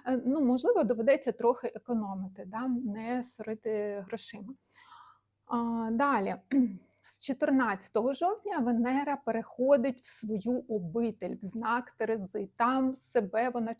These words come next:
почуває максимально комфортно, там вона хазяйка, вона там себе почуває як вдома. Тому тут далі ситуації зі стосунками і з фінансами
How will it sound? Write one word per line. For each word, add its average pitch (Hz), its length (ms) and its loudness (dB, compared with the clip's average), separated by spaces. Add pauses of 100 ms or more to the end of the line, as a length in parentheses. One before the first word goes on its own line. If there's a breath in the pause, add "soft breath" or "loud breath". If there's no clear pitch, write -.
почуває 220 400 0
максимально 226 800 -2
комфортно, 240 640 -2
там 226 280 -8
вона 247 180 -2
хазяйка, 220 680 -6
вона 208 220 -8
там 269 160 -8
себе 220 220 -8
почуває 240 480 -4
як 220 160 -4 (100)
вдома. 196 320 -2 (760 loud breath)
Тому 285 500 4 (200)
тут 330 260 -2 (220)
далі 254 360 -2
ситуації 214 1040 0
зі 220 160 0
стосунками 240 760 -2
і 226 80 -4
з - 100 -16
фінансами 440 640 -2